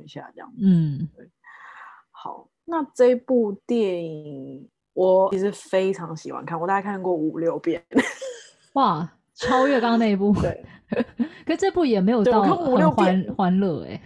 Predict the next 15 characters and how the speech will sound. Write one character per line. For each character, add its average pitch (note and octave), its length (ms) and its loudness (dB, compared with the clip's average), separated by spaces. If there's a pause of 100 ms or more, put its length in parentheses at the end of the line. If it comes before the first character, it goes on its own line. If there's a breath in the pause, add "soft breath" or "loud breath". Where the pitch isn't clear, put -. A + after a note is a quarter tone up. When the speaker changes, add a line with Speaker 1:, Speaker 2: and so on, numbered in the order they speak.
(120)
Speaker 2:
<laughs> A#3+ 420 0 (1400 loud breath)
Speaker 1:
但 A#4 160 0
我 B3 80 2
觉 A3+ 140 2
得 C4+ 80 2
这 D4+ 240 -2
一 D4+ 60 2
部 C4 320 2
哦， F3 200 4
我 F#3 140 2
觉 F#3 100 -4
得 C4 120 4
我 G3 160 2
可 F3 280 -4
以， F3 540 -2